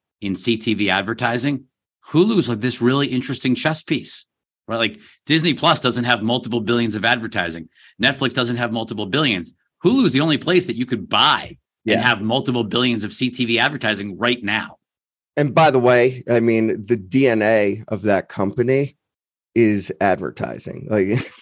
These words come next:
Speaker 2: <laughs> right? That's, uh, like, from the ground up. Like, when Jason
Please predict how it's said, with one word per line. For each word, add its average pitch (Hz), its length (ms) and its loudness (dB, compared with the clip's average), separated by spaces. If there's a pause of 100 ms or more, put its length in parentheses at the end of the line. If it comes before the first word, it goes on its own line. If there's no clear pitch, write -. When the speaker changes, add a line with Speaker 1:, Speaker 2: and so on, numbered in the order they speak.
Speaker 2:
<laughs> - 200 -20
right? 110 280 4 (540)
That's, - 640 0 (320)
uh, 80 80 0 (1200)
like, 117 180 0
from 117 260 2
the 107 60 4
ground 101 500 0
up. - 220 0 (260)
Like, 104 220 0 (100)
when 98 300 0
Jason 110 800 0